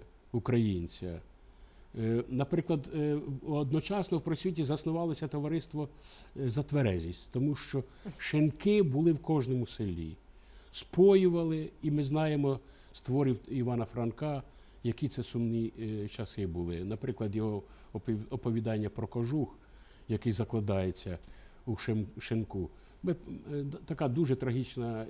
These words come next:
е, історія того селянина, який заклав. Випив, заклав і не може викупити, і не може обміняти. Але я не про те. Я про те, що, е, вона, як тільки зменшилися тиск в самій,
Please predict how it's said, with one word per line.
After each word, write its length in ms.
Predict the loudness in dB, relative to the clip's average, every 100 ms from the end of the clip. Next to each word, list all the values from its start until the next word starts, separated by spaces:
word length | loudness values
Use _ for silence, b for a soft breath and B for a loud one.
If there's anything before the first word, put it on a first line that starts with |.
| -4
е, 40 |
історія 720 | -4 -4 -6 -4 -2 0 0 -2 b b b b b -2
того 200 | 0 2
селянина, 520 | 0 0 0 0 0
який 320 | -2 0 0
заклав. 500 | 0 0 0 -2 -4 -10 b b b b b -20 -4
Випив, 560 | 8 8 10 8 8 6 -2
заклав 640 | -2 2 6 6 6 4 -2 -20 -20 -20 -20 -20 -20 -20 -20 -20 -14 0
і 80 | 6
не 80 | 8
може 240 | 8 8
викупити, 580 | 6 4 0 -8 -8 -6
і 60 | 0
не 80 | 2
може 220 | 2 0
обміняти. 680 | -2 0 0 0 -4 -12 -14 -16 b b b b
Але 220 | 2 4
я 100 | 6
не 80 | 4
про 160 | 0 -4
те. 260 | -2 -4 -2
Я 260 | -2 -4
про 180 | -4 -6
те, 220 | -2 -4 -4 -12 -6
що, 260 | -4 -4 -6 b b b b b -6
е, 300 | -2 0 0 -4 -4
вона, 300 | 0 2 2
як 180 | -2 -4
тільки 520 | 0 2 4 4 4 0
зменшилися 800 | -6 0 0 0 -2 -4 -4 -4
тиск 400 | -4 -2 -2 -6
в 60 | -6
самій, 420 | -2 0 0